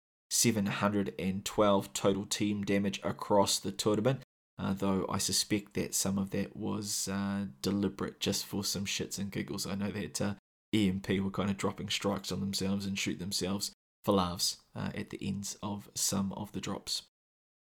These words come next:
Now, some of the other, uh, key metrics and key pilot performances, uh, I've looked at a minimum of ten drops,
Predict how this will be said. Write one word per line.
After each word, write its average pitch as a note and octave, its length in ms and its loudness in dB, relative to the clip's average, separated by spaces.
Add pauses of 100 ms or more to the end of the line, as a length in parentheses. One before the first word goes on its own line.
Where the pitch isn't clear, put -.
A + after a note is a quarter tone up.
(800)
Now, B2+ 60 6
some D3+ 360 8
of C3 340 6
the A#2 300 4
other, A2 680 6 (100)
uh, A2 180 -4
key B2+ 220 2
metrics C#3 520 2
and G2+ 140 2
key A2+ 580 2
pilot A#2 420 2
performances, A#2+ 680 0 (380)
uh, G2+ 480 4
I've G2+ 160 0
looked A#2 180 0
at G2 80 2
a F#2+ 60 0
minimum G2+ 380 2
of - 220 -12
ten G#2 460 0
drops, - 720 -2